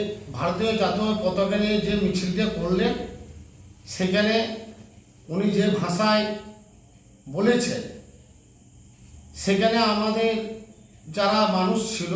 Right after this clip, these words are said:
রাস্তা দাঁড়িয়ে দাঁড়িয়ে, আমি ওনাকে বলছি, আসানসোলে যিনি বিজেপি নেতা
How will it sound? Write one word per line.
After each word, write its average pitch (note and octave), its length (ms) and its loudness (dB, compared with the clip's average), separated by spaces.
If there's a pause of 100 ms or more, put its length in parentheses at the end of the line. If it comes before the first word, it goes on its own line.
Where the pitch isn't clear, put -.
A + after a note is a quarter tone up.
রাস্তা G3 340 0
দাঁড়িয়ে F3 380 0
দাঁড়িয়ে, D#3+ 280 -2 (1040)
আমি E3+ 120 -2 (100)
ওনাকে G3 280 2 (160)
বলছি, F3 280 -4 (300)
আসানসোলে E3+ 480 -4 (580)
যিনি D#3 260 -4
বিজেপি E3 300 -4 (100)
নেতা D3+ 180 -2